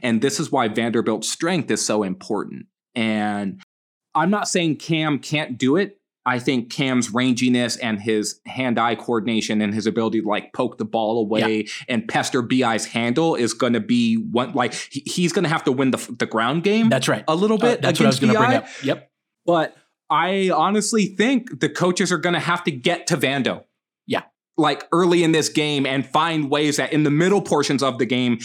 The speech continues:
Speaker 1: it's Vando that's in the game against B I. And I don't know if they're gonna do that or not, but I'm hoping that they find a way to find six, seven minutes of B I's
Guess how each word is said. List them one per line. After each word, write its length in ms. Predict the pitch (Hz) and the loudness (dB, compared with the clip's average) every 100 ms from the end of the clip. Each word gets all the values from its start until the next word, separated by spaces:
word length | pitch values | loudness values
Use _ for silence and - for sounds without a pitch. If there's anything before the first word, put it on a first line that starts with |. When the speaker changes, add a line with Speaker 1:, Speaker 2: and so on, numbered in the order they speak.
| - | -6
Speaker 1:
it's 160 | - 131 | -4 -4
Vando 480 | 113 143 151 147 127 | -2 0 2 0 0
that's 160 | 127 | -2
in 80 | 131 | 0
the 80 | 123 | 0
game 260 | 113 123 120 | 0 2 2
against 320 | 113 117 113 | 2 -2 -2
B 160 | 120 | 0
I. 200 | 139 170 | 2 2
And 160 | 127 120 | 0 0
I 160 | 127 151 | 0 0
don't 180 | 156 | 0
know 180 | 147 147 | 0 2
if 120 | 143 | 2
they're 120 | 147 139 | 0 0
gonna 200 | 143 131 | 0 0
do 180 | 135 143 | 0 0
that 180 | 139 127 | 0 0
or 80 | |
not, 260 | 123 156 135 | 0 -2 -2
but 120 | 135 | -2
I'm 160 | 127 123 | 0 0
hoping 340 | 147 151 147 | -2 0 0
that 160 | 127 120 | 0 -2
they 80 | 117 | -4
find 280 | 135 127 | -2 0
a 60 | 123 | 0
way 360 | 113 120 117 113 - - | 0 0 0 -4 -10 -4
to 100 | 147 | -4
find 540 | - 180 160 135 113 - - | 0 0 0 -2 -6 -10 -12
six, 440 | - - 180 180 - | -10 -2 -2 -2 -2
seven 400 | 180 165 156 151 | 0 0 0 0
minutes 600 | 156 143 - - - - _ _ | 0 0 -2 -8 -10 -16 _ _
of 520 | 151 147 139 131 - - 127 | 0 2 0 -4 -12 -18 -4
B 180 | 175 | 0
I's 500 | 165 156 156 147 - | 2 2 0 -2 -6